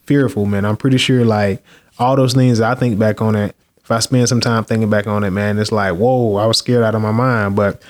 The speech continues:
I got through it, man. And it, it's like, I look back on it now, and it's like, "Oh, that was a piece of cake." Or if it wasn't a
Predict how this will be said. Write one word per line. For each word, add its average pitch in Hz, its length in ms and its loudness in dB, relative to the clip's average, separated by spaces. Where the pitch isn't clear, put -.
I 131 60 -2
got 139 220 0
through 156 220 4
it, 120 40 2
man. 120 360 2
And 117 140 2
it, 113 140 -2
it's 123 160 0
like, 117 360 0
I 127 40 0
look 143 180 2
back 139 180 2
on 135 160 2
it 127 160 2
now, 127 440 0
and 127 140 2
it's 120 120 2
like, 110 280 2
"Oh, - 240 -4
that 131 80 -2
was 127 100 2
a 120 60 0
piece 120 200 0
of 117 60 -2
cake." 120 300 -2
Or 143 100 2
if 135 60 2
it 143 40 4
wasn't 160 220 4
a - 20 2